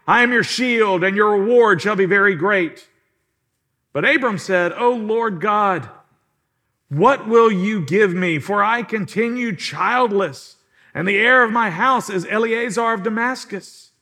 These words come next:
And Abram said, 'Behold, you've given me no offspring, and a member of my household will be my heir.' And behold, the word of the Lord came to him,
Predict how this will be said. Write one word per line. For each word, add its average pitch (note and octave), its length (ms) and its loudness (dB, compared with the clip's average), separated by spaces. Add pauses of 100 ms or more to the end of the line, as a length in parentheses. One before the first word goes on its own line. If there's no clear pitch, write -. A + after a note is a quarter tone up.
(1080)
And D#3+ 100 -4
Abram A#3+ 300 0
said, A#3 180 -2
'Behold, A#3 680 0 (640)
you've F#3+ 260 -2
given C#4 340 0
me C4 140 -2
no C4 300 4
offspring, G3 760 -2
and G#3 140 -4
a A#3+ 40 -2
member D4 400 -2
of C4+ 80 0
my C4+ 160 0
household A3 920 -6 (400)
will B3 180 0
be A#3 180 0
my C4 240 0
heir.' A#3 520 -6 (1600)
And A#2+ 100 -8
behold, D#3 340 2
the D#3+ 60 -2
word E3+ 300 4
of E3+ 60 -2
the D#3 60 -4
Lord E3+ 360 2
came A3 320 0
to F3 80 2
him, B2+ 480 -6